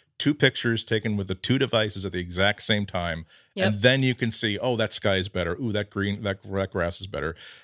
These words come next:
Speaker 1: Uh, and also, again, they're, they're, none of them are any worse than really, really good, and they shouldn't be, at this point, it shouldn't be a defining feature. I will, uh, bef-, before we go, though, I will say one, <laughs> one bit of praise for, uh,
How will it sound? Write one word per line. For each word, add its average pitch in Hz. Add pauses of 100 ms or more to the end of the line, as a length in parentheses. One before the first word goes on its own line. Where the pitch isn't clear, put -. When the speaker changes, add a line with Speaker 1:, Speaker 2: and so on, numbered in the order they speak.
(220)
Speaker 1:
Uh, 98
and 147
also, 131
again, 170
they're, 127
they're, 123
none 147
of 185
them 175
are 120
any 127
worse 107
than 92
really, 98
really 87
good, 78
and 92
they 98
shouldn't 107
be, 104
at 113
this 131
point, 117
it -
shouldn't 104
be 107
a 90
defining 95
feature. - (380)
I 120
will, 160
uh, 135
bef-, 143
before 160
we 131
go, 123
though, 110
I 107
will 123
say 117
one, 117 (220)
<laughs> -
one 156
bit 165
of -
praise 143
for, 117
uh, 101